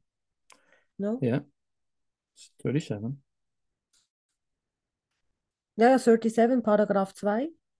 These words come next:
Speaker 1: Also zwei,
Speaker 2: Ja, you can
Speaker 1: Lektion
Speaker 2: read that. You can read that.
Speaker 1: Was, fünfi?
Speaker 2: Ja.
Speaker 1: Muss es ja auf Deutsch lesen.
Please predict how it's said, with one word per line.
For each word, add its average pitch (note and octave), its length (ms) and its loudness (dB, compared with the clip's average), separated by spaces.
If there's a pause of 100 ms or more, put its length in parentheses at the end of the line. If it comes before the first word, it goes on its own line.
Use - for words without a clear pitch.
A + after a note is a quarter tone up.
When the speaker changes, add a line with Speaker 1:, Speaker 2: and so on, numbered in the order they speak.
Speaker 1:
Also E3 220 -2
zwei, - 240 -10
Speaker 2:
Ja, C#3 100 0
you A3+ 40 -4
can - 80 -10
Speaker 1:
Lektion F3+ 300 4
Speaker 2:
read C3+ 160 4
that. - 200 -2 (120)
You A#2+ 120 -4
can B2 200 -2
read A2 120 -6
that. B2+ 160 -8 (160)
Speaker 1:
Was, G3 200 -6
fünfi? D4+ 480 -2 (380)
Speaker 2:
Ja. A#2 200 -6 (1600)
Speaker 1:
Muss E3+ 180 -6
es D#3 100 -6
ja E3+ 80 2
auf C#3 100 -2
Deutsch D#3+ 400 0
lesen. D3 600 -4